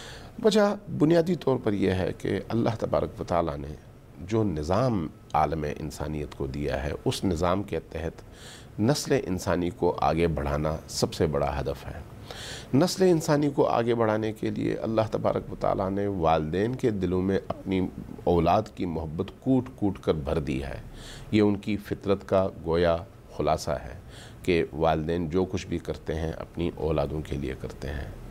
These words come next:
آپ چاہے ان کو سکھائیں یا نہ سکھائیں، آپ چاہیں ان کو بار بار کہیں یا نہ کہیں، یہ ان کے اندر کی ایک ایسی خصوصیت ہے جس سے کوئی والدین مستثنی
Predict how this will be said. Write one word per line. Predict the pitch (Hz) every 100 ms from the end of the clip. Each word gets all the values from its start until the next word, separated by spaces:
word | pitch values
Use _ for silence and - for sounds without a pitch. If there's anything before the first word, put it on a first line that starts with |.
| -
آپ | 92 98 -
چاہے | 92 98
ان | 92
کو | 90 90
سکھائیں | 85 - 85 92 98 - - - -
یا | 92
نہ | 90 87
سکھائیں، | - - - 82 90 - - - -
آپ | 87 -
چاہیں | 95 90
ان | 87
کو | 87 92
بار | 82 82
بار | 85 85
کہیں | - 80 87 87 -
یا | - 85
نہ | 78 82 -
کہیں، | 71 69 85
یہ | 104
ان | 98
کے | 98 107 -
اندر | 98 107 110
کی | - 78 - - - - -
ایک | 90
ایسی | - 107 117 98
خصوصیت | 101 - 101 - 135 131
ہے | 85 85
جس | 87 98
سے | - 107 -
کوئی | - 208 190 165
والدین | 104 82 80 78 82
مستثنی | 95 98 - 104 - 107 104